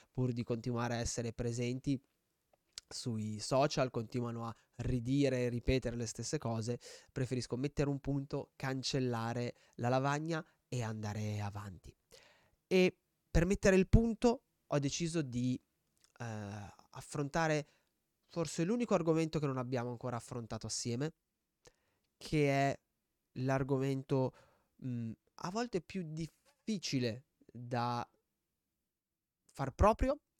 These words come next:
perché è estremamente semplice e come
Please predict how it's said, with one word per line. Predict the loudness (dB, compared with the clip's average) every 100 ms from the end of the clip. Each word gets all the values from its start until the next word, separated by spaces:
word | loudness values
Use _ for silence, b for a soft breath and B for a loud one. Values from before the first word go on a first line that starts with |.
| B B B B _ _ _ _ _ _ _
perché | 0 2 2 2 2
è |
estremamente | 2 0 2 2 2 0 0 0
semplice | 2 4 2 0 2 0
e |
come | 0 -2 0 -2